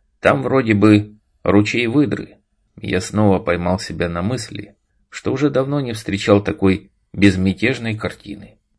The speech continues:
Но меня не обманывала эта тишина и покой. Холмы, горные хребты, берега ручьев заросли густым лесом. Вблизь воды кое-где виднелись заросли ивы.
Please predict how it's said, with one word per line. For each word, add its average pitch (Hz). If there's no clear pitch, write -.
Но -
меня 123
не 113
обманывала 110
эта 82
тишина 92
и 92
покой. -
Холмы, 95
горные 95
хребты, 104
берега 98
ручьев 104
заросли 98
густым 101
лесом. 82
Вблизь 120
воды 120
кое-где 92
виднелись 98
заросли 101
ивы. 87